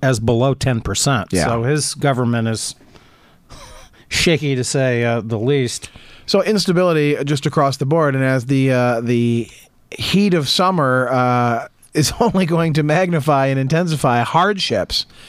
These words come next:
Speaker 2: real, genuine hardships for people, um, who, in the case of, well, Palestinians in refugee camps,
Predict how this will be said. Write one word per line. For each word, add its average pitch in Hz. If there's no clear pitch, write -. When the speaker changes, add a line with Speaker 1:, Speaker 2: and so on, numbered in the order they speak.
Speaker 2:
real, 175
genuine 147
hardships 156
for 120
people, 147
um, 120
who, 139
in 131
the 123
case 123
of, 107
well, 123
Palestinians 117
in 113
refugee 113
camps, 110